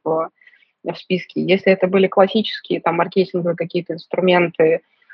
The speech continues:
ну, немножко олдскульные, да, я просто не знаю, я фантазирую, то тоже с этим могут быть проблемы. Если вы работали в какой-то очень хорошей,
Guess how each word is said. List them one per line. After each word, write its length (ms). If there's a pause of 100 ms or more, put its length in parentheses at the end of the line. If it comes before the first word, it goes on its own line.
(220)
ну, 320
немножко 420
олдскульные, 800
да, 360
я 340
просто 240
не 140
знаю, 200
я 100
фантазирую, 520 (100)
то 80
тоже 220
с 80
этим 580 (500)
могут 360
быть 160
проблемы. 400 (840)
Если 240
вы 80
работали 400
в 40
какой-то 380
очень 160
хорошей, 640